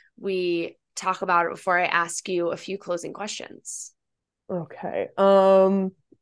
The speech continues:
Speaker 2: I think one thing I would just, like, put out there is that,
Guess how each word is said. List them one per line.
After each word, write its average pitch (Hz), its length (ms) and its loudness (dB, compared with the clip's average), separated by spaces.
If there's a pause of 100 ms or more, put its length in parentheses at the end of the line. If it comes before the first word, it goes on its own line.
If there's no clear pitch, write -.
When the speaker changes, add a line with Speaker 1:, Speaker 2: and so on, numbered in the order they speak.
(120)
Speaker 2:
I 202 120 4
think 339 320 -2
one 170 540 2
thing 226 640 0 (1300)
I 180 220 6
would 175 220 2
just, 165 600 -4 (1080)
like, 165 420 2 (1500)
put 190 120 2
out 160 260 2
there 180 320 2
is 170 140 -6
that, 135 480 -4